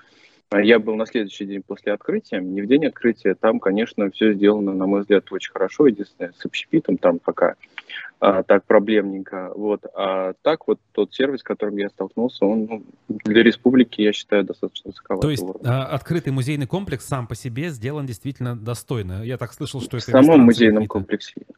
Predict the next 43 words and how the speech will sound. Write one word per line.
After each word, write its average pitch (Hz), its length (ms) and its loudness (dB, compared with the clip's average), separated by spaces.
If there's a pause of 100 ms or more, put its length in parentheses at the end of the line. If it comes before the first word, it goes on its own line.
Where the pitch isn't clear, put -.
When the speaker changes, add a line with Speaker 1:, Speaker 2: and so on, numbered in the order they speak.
(360)
Speaker 2:
Ага. 104 140 -2
Speaker 1:
в - 40 -4
самом 117 240 0
музейном 110 360 2
комплексе 110 400 -4
не 170 160 8
было, 165 160 8
потому 107 260 -4
что 110 80 -8
десятого 104 380 -6
числа - 240 -8
он 101 120 -6
не 101 60 -6
работал. 107 500 -6 (520)
Вот. 110 420 2
Ну, 123 220 4
внешне - 280 -2
выглядит, 185 240 -4
конечно, - 240 -4
симпатично. - 600 -2
А - 40 4
я 127 180 6
вот 113 140 0 (140)
про 104 300 4
то, 127 180 -2
как 101 180 -8
всё 120 160 -4
организовано 107 560 -6
уже 104 160 -6
непосредственно 101 520 -2
на - 40 -10
территории 98 400 0
самого 202 320 0
заповедника, - 640 4
пещера, 160 420 4
проход 113 460 2
к - 80 -20
ней, 110 240 -6 (420)
а, 92 380 -2
вот 92 180 -4
эти 104 260 0
вот, 92 180 -6 (100)
э, 87 280 -4